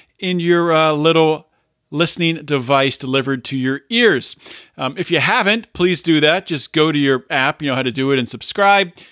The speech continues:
You can also leave us a five-star review and a nice comment. We would prefer if you did it on Apple Podcasts, but anywhere you can on the internet, please leave us a positive comment. Also, the three shows that we have,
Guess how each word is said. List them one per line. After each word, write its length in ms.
You 40
can 120
also 200
leave 280
us 340
a 280
five-star 540
review 400
and 120
a 80
nice 240
comment. 500
We 100
would 100
prefer 480
if 180
you 60
did 180
it 80
on 160
Apple 240
Podcasts, 640
but 160
anywhere 380
you 120
can 380
on 120
the 120
internet, 440
please 320
leave 180
us 140
a 60
positive 420
comment. 540
Also, 540
the 180
three 220
shows 320
that 140
we 140
have, 500